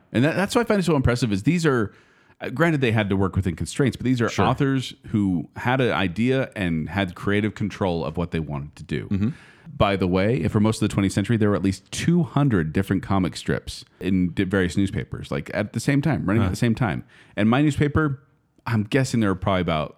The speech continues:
Speaker 1: I don't know, ten to twenty.
Speaker 2: Mm, what? Only ten to twenty?
Speaker 1: I'm trying. Well, I'm just trying to go through, like, going down the page, and it's probably all it would fit on there.
Speaker 2: Nope, you probably had about forty.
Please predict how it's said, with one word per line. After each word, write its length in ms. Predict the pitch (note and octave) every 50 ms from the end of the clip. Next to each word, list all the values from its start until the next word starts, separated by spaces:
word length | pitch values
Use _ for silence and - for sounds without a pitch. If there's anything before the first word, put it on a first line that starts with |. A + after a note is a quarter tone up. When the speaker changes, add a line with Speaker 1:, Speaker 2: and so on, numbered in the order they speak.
| _
Speaker 1:
I 100 | - -
don't 100 | D2+ C#2+
know, 80 | A#1 B1
ten 200 | - - A2 G2
to 60 | E2+
twenty. 400 | D2 - C2 C2 A#1 - C2 - _ _ _ _ _ _ _ _ _ _ _ _ _ - -
Speaker 2:
Mm, 180 | D3 D#3+ D#3+
what? 420 | C3+ G2+ F#2+ A2+ G3 - - - - _ _ _ _ _ _ _ _ _
Only 160 | G#2+ A#2 D#3+
ten 180 | F3 - E3 F3
to 80 | E3+ D#3+
twenty? 420 | C3 A2+ A2 A#2+ D#3 G#3 G#3 - _ _ _ _
Speaker 1:
I'm 160 | - A#2+ C3+ B2+
trying. 180 | - D3+ C3+
Well, 100 | D3 C#3
I'm 80 | B2+ B2
just 160 | B2+ C3+ -
trying 140 | D3+ C3+ B2
to 100 | A#2+ A#2
go 40 | A2
through, 200 | A2+ A2 G2+ -
like, 160 | G2 G#2 G2 -
going 200 | A2+ A2+ A2+ G#2+
down 180 | A2 G#2+ G#2
the 60 | G2+
page, 260 | F#2+ B2+ C3+ C3 G#2+ G2+
and 40 |
it's 80 | F#2+ E2+
probably 200 | - A2 G2+ F2+
all 80 | E2 D2
it 40 |
would 100 | D2 D2
fit 140 | - D#3+ C#3
on 120 | F#2 C#2+ C2
there. 240 | B1 G1+ - - - -
Speaker 2:
Nope, 200 | A2+ A#2+ - -
you 140 | - G#2 G#2
probably 220 | - A2+ G2+ G#2
had 80 | G2+ F#2+
about 200 | F2+ F#2 E2+ -
forty. 340 | - F2+ E2+ D#2+ D#2+ -